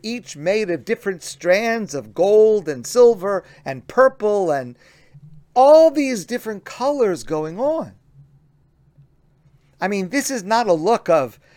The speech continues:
you know, uh, a beautiful, formal, dark blue suit with a white tie, with a white shirt and a, and a striped tie.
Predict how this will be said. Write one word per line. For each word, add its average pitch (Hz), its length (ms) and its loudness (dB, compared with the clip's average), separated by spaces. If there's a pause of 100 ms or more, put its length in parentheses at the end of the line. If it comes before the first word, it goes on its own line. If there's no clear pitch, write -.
(100)
you 190 160 -6
know, 135 380 -2 (500)
uh, 110 360 -10 (220)
a - 120 -14
beautiful, 143 960 -2 (200)
formal, 165 1000 0 (300)
dark 180 320 2
blue 156 240 -2
suit 180 340 0
with 139 180 -10
a 135 60 -6
white 160 320 -2
tie, 151 540 -2 (340)
with 143 260 -8
a 139 60 -6
white 160 260 0
shirt 170 240 -2
and 147 160 -6
a, - 140 -10
and 135 140 -10
a 120 60 -10
striped 131 340 -8
tie. 285 440 -2